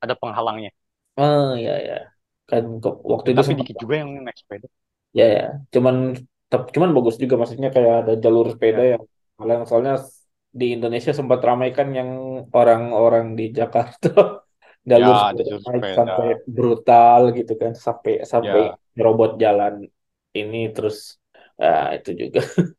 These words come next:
Speaker 1: Ya, tapi di sini nggak ada tempat buat minjem sepeda, kayak udah tahu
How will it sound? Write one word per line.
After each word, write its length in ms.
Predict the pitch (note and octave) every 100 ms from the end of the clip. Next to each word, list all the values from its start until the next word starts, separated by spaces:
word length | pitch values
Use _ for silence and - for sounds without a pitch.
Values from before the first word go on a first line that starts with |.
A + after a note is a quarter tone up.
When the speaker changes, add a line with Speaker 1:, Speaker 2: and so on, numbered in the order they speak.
| _ _ _ -
Speaker 1:
Ya, 80 | C#3
tapi 160 | C3 D#3
di 80 |
sini 160 | C#3+ F#3 F#3 E3
nggak 160 | C3
ada 140 | B2 B2
tempat 320 | C#3 - - -
buat 320 | A#2+ A#2+ A#2+ -
minjem 320 | A#2 A2+ A#2
sepeda, 320 | - C3 D3+ C#3+ -
kayak 160 | G#2 - _ _ -
udah 100 | F#3+
tahu 240 | - B3+